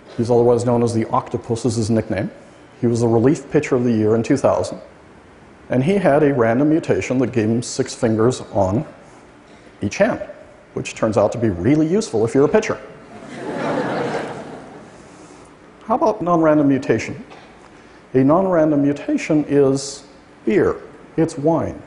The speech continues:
it's yogurt. How many times have you walked through the forest and found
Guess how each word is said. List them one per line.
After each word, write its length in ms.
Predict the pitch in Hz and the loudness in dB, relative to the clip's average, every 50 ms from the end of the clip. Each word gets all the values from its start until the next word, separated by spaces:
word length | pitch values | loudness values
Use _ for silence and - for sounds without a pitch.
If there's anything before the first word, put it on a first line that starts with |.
| - - | -8 -2
it's 220 | - 143 143 - - | -2 -2 -2 -2 -2
yogurt. 440 | 135 151 160 143 104 87 - - - - - - - - - - - - - - - - - - - - - - | 2 2 2 2 2 -2 -6 -12 -16 -20 -20 -20 -20 -20 -20 -20 -20 -20 -20 -20 -20 -20 -20 -20 -20 -20 -20 -20
How 180 | - - 330 359 | -8 -6 -2 0
many 140 | 359 285 | 0 0
times 260 | 220 - 196 180 170 - | 2 2 0 0 0 0
have 100 | 151 143 | 0 0
you 100 | 139 127 | 0 2
walked 300 | 117 135 139 127 - - | 4 2 2 2 0 -2
through 140 | - 127 | 0 0
the 100 | 117 117 | 0 0
forest 460 | - - 156 143 113 104 101 - - 123 | 0 2 2 4 4 2 0 -4 -6 -6
and 100 | 117 104 | -6 -4
found 420 | - - 127 123 123 120 123 | 0 2 4 4 4 4 2